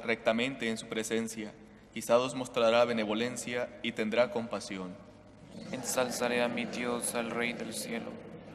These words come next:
Speaker 2: y me alegraré de su grandeza. Anuncien todos los pueblos sus maravillas, y alábenle sus elegidos en Jerusalén.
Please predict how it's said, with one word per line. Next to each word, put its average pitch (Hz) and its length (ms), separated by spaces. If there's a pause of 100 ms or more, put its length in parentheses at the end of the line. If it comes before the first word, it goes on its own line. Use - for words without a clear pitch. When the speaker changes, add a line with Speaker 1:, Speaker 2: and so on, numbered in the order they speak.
(100)
Speaker 2:
y 135 60
me 135 100
alegraré 127 480
de 139 120
su 135 160
grandeza. 113 560 (680)
Anuncien 127 540
todos 117 400
los 110 200
pueblos 120 440
sus - 180
maravillas, 113 760 (320)
y 120 60
alábenle 120 540 (120)
sus - 240
elegidos 120 600
en 120 120
Jerusalén. 110 560